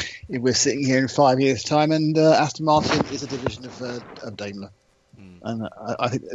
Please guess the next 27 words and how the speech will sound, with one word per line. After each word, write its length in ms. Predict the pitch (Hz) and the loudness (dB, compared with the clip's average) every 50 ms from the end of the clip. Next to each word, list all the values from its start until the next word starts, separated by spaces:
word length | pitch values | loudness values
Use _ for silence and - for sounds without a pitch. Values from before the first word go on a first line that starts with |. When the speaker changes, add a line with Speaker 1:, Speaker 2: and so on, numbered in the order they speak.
| 127 - | -6 0
Speaker 1:
you 80 | 147 135 | 2 4
know, 80 | 123 | 4
especially 460 | 123 120 - - 180 151 - - 135 110 | 4 2 4 4 4 4 4 2 0 -2
given 180 | 127 117 113 | -2 -2 -4
the 60 | 123 | -4
fact 200 | - - 127 78 | -2 -2 -2 -2
that 60 | 87 113 | 0 0
their 160 | 123 120 117 | 0 0 0
value 420 | - 135 127 120 110 110 113 110 | 2 2 2 2 2 0 -2 -2
is 280 | 110 113 117 - - - _ - - - - _ _ _ | -2 -4 -6 -6 -12 -16 _ -20 -20 -20 -20 _ _ _
almost 340 | - 139 127 123 120 107 - | -8 -6 -4 -4 -4 -4 -2
certainly 360 | - 139 135 - - 113 117 | 2 2 2 2 2 -2 -2
well 240 | 117 123 127 123 123 | 2 4 4 4 4
below 260 | 98 120 117 117 113 117 | 4 4 4 4 4 2
their 240 | 113 117 117 117 | 2 2 0 0
real 340 | 120 127 196 262 247 165 120 | 2 4 6 8 8 8 6
value, 420 | 101 110 95 90 90 180 117 127 139 _ - - - - _ _ - - | 6 2 -2 -2 -2 -2 -4 -4 -4 _ -14 -20 -20 -20 _ _ -4 0
um, 420 | 123 131 131 127 127 131 123 - | 2 2 4 2 2 0 -4 -6
due 200 | - 123 123 120 | -6 -4 -4 -4
to 80 | 117 113 | -4 -6
the 60 | 117 | -8
current 340 | - - 123 113 107 - - | -6 -4 -2 -2 -2 -4 -6
situation. 540 | - - - - 107 104 98 98 92 - - | -10 -12 -10 -8 -6 -4 -4 -4 -4 -2 0
Don't 160 | 143 123 123 | 0 0 2
forget 240 | - - 139 - 135 | 2 0 2 2 2
they 60 | 131 | 0
have, 260 | 120 139 131 113 - | 0 0 -4 -4 -6